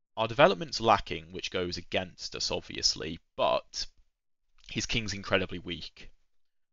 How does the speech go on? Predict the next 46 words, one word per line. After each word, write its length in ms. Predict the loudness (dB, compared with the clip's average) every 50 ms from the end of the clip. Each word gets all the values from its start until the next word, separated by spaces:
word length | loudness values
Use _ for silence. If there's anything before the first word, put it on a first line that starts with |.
| _ _ -10
which 500 | -6 -4 -4 -4 -6 -6 -6 -6 -6 -4
is 100 | -4 -4
obviously 380 | -4 -4 -4 -4 -4 -2 -2 -2
a 40 | 0
plus. 400 | 4 4 4 4 4 0 0 2
And 100 | 2 0
if 100 | -2 -2
we 60 | -4
can 140 | -12 -10 -6
keep 200 | -4 -4 -4 -4
queens 440 | -6 -6 -4 -2 -2 -2 -2 0 0
on 120 | 0 0
the 80 | -2 -8
board, 360 | -6 -4 -4 -2 -4 -4 -6 -6
we 80 | -2
should 380 | 2 2 4 4 4 2 0 0
be 80 | 2
able 120 | 0 0 0
to 60 | 0
take 140 | -2 0 0
advantage 460 | 2 2 2 2 2 0 -8 -12 -10
of 80 | -8 -4
that, 260 | -2 -2 -2 -2 _ _ -20 -20 _ _ -12
especially 320 | -4 -2 0 0 0 -2
if 80 | -2 -2
we 80 | -2
can 100 | -2 0
get 160 | 2 2 2 2
a 60 | 2
rook 560 | -2 -2 0 0 0 0 0 -6 -14 -18 -16 -12
to 540 | -12 -10 -8 -6 -4 -4 -2 -4 -4 -6 -8
the 480 | -10 -8 -6 -6 -6 -6 -6 -10 -10 -12 _ -14
D 260 | -12 -10 -8 -8 -10
file. 640 | -8 -6 -4 -4 -4 -4 -4 -6 -6 -8 -10 -14 -16 -20 _ _ _ _ _ _ _ _ _ _ _ _
Then 240 | 0 0 0 0 2
we 80 | 0
should 200 | 0 0 0 -2
be 80 | 0 0
able 140 | -2 -2 -2
to 60 | -6
pose 260 | -4 -4 -2 0 0
some 180 | -2 -2 -4 -10
problems. 1120 | -8 -6 -6 -4 -4 -6 -6 -8 -14 -16 -16 -16 -18 -20 _ _ _ -14 -10 -8 -8 -8 -10 _ _ _ _ _ _ _ _ _ _ _ _ _ _ _ _ _ _ _ _ _ _ _ _ _ _ _ _ _ _ _ _ _ _ _ _ _
Queen 180 | -8 -4 -2 -2
F 120 | -2 -2
four. 580 | -4 -4 0 4 6 8 8 8 8 8 6